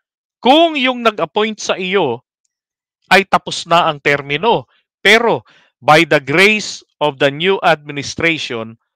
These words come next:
or by the grace of the new leadership, pinananatili ka. So, kanino po dapat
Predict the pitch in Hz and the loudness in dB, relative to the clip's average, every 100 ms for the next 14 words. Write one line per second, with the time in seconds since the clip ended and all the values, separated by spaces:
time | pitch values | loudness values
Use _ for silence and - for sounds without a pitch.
0 | _ 127 131 139 123 127 127 190 208 - | _ -6 0 2 0 -4 0 2 2 -4
1 | - _ _ _ 180 156 180 208 311 285 | -14 _ _ _ -2 0 -2 0 0 2
2 | 240 175 151 - 135 113 - _ _ _ | 2 0 -4 -4 -2 -4 -6 _ _ _
3 | _ _ - 220 214 202 180 - 156 131 | _ _ -6 2 2 2 0 -4 -6 -8
4 | 113 113 101 - _ _ _ - 214 - | -8 -6 -8 -10 _ _ _ -10 -10 0
5 | 220 233 226 214 208 220 190 180 - 123 | 0 2 0 0 -2 -4 0 0 2 -2